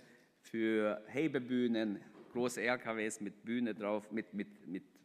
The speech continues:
so Teleskop drauf. Und es war so, Gebrauch, man hat immer Radio angemacht. Und wenn ein guter Schlager kam, was denen gefallen hat, dann haben sie alle mitgesungen.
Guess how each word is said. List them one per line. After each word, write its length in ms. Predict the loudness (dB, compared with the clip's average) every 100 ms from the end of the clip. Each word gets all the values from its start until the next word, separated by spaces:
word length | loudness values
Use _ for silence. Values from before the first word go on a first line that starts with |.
| _
so 140 | -20 -8
Teleskop 640 | -6 -4 -6 -8 -8 -4
drauf. 220 | -4 -4 -6 -20 -20 -20 -20 _ _ _ _ _ _ _ _ _
Und 480 | 0 4 6 6 2 -4 -20 -20 -20 _ _ -20 _ _ _ _ _ _ _ _ _ _ _ _ _ _ _ _ _ _ _ _ _ _ _ -6
es 160 | 4
war 140 | 4 6
so, 400 | 6 6 6 2 -10 -20 -20 -14 -4
Gebrauch, 400 | 0 2 2 2
man 100 | -2
hat 140 | -2
immer 280 | -2 0 2
Radio 340 | 2 2 2 0
angemacht. 540 | 0 -2 -4 -4 -6
Und 120 | -4
wenn 140 | 0 2
ein 320 | 2 2 0
guter 260 | 0 2 2
Schlager 500 | 4 6 8 8 4
kam, 300 | 6 6 6
was 160 | 2 4
denen 220 | 2 2
gefallen 420 | 0 4 4 4
hat, 160 | 2 2
dann 80 |
haben 140 | 2 2
sie 100 | 4
alle 160 | 6 6
mitgesungen. 760 | 4 2 -2 0 0 0 -2